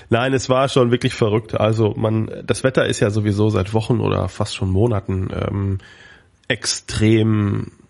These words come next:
schwierig zu kalkulieren, zu vorherzusagen. Und genau an diesem Wochenende sah ja erst alles ziemlich, ziemlich gut aus, ziemlich stabil. Und dann plötzlich eine Woche vorher wurde das alles immer komischer.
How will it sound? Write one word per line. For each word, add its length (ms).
schwierig 640
zu 140
kalkulieren, 880
zu 180
vorherzusagen. 920
Und 560
genau 300
an 100
diesem 220
Wochenende 480
sah 180
ja 140
erst 240
alles 300
ziemlich, 360
ziemlich 300
gut 180
aus, 240
ziemlich 300
stabil. 400
Und 160
dann 340
plötzlich 720
eine 220
Woche 180
vorher 400
wurde 160
das 180
alles 240
immer 200
komischer. 460